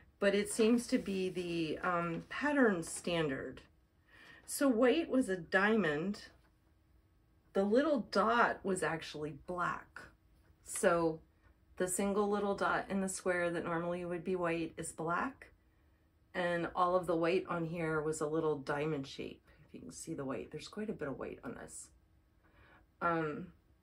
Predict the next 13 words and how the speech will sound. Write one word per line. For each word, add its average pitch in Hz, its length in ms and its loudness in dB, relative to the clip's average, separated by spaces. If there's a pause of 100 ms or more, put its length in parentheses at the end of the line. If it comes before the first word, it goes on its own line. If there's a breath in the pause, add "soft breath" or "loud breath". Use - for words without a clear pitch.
(800)
well, 196 120 0
that 240 140 6
kept 349 200 -2
throwing 302 420 2
me 190 180 2
because 190 320 -2
I'm 208 200 2
trained 233 540 0
so 220 180 0
many 214 200 2
years 214 220 0
of 190 80 -2
stitching 190 600 -4